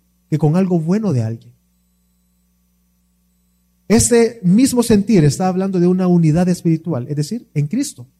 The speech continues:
Usted y yo debemos estar en Cristo para poder tener ese mismo sen-, sentir. Si no, no es posible.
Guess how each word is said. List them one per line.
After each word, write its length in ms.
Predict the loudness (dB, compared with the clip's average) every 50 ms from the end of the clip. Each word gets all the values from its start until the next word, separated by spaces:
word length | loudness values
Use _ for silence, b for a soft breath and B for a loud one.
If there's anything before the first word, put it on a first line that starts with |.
| _ _ _ _ _ _
Usted 220 | -10 -8 -2 0 0
y 40 |
yo 60 | 2 2
debemos 480 | 2 0 2 2 0 0 0 -2 -6
estar 220 | -6 -8 -8 -10 -12
en 60 | -12
Cristo 320 | -14 -16 -20 -20 _ _ _ _ _ _ _ _ _
para 160 | -4 -2 -2 0
poder 200 | 0 -2 0 0
tener 220 | 0 0 0 0
ese 220 | 2 2 2 2
mismo 360 | 2 4 2 2 2 2 0 0
sen-, 400 | 0 -2 -2 -2 -6 -6 -8 -8
sentir. 560 | -2 0 0 0 2 0 -2 -2 -2 -6 _ _ _ _ _
Si 120 | _ -2 0
no, 140 | 2 2
no 100 | 2 2
es 80 | 0 -2
posible. 420 | -4 -6 -6 -6 -8 -8 -10 -16